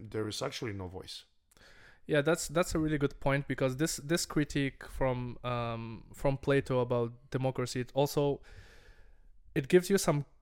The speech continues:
Speaker 2: guidance on how to think about society. Like, okay,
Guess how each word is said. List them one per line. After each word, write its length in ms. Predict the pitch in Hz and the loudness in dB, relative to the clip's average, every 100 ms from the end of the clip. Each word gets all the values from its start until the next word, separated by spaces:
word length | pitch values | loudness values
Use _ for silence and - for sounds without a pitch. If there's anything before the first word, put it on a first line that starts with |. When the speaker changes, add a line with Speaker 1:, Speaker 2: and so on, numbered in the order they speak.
| - 139 | -14 2
Speaker 2:
guidance 520 | 143 151 151 165 - | 6 6 6 2 2
on 100 | 139 | -2
how 220 | 123 139 | 2 0
to 160 | 135 139 | 0 -4
think 340 | - 139 135 | -2 -2 0
about 280 | 131 127 127 | 2 2 0
society. 640 | 131 - 127 131 151 151 - - | -4 0 0 0 -2 -4 -6 -2
Like, 300 | 131 127 - | 0 0 0
okay, 400 | 147 139 135 127 | -2 2 2 2